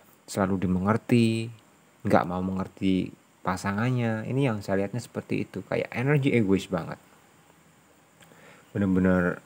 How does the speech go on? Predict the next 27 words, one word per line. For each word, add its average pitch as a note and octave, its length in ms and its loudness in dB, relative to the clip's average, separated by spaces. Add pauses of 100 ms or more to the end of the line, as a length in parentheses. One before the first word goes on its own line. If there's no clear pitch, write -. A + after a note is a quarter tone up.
kayak E2 320 -2
selalu - 320 2
ingin G2+ 240 6
diperhatikan, - 880 6
memperhatikan F#2 800 0
pasangannya F#2+ 400 2
pun A#2+ 160 2
juga G2+ 240 4 (400)
nggak - 240 4
mau. D2+ 240 0
Ini D3+ 80 8
bisa F3+ 320 8
dari G2+ 320 2 (240)
Sagittarius, G2+ 880 2
bisa - 240 -4
dari D#2 240 -4
pasangan F2+ 400 -4
Sagittarius, F2 640 -2
atau - 240 -6
tepatnya - 320 0
mungkin G2 320 0
mantan F2+ 400 0
pasangan G#2 560 2
ya. - 80 -10
Karena F3+ 240 -2
di F#3+ 80 -2
sini G#2 320 -2